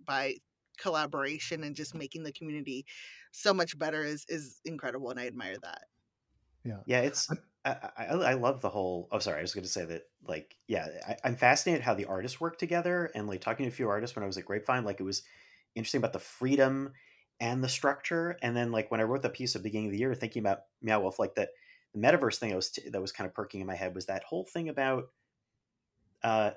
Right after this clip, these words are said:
Speaker 3: how they can do that and allow that to be collaborative, but, but in a structure, but also how people can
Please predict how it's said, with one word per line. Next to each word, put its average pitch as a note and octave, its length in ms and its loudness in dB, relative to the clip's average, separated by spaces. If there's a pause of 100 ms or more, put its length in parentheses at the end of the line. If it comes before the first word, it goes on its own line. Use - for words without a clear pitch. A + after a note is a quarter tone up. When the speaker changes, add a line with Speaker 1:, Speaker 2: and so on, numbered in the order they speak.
(120)
Speaker 3:
how B2 200 0
they B2 100 2
can A2+ 200 -4
do A2 180 -2
that - 280 0 (280)
and A2 140 -2
allow G#2+ 260 2
that B2+ 200 0
to - 80 -6
be - 80 -4
collaborative, G#2 540 -2
but, - 300 -4
but G2+ 100 -4
in G2+ 60 -6
a G2 60 -6
structure, A2+ 400 -4
but G#2+ 120 -2
also B2 220 -2
how B2+ 100 2
people A#2 320 -4
can G#2+ 200 -8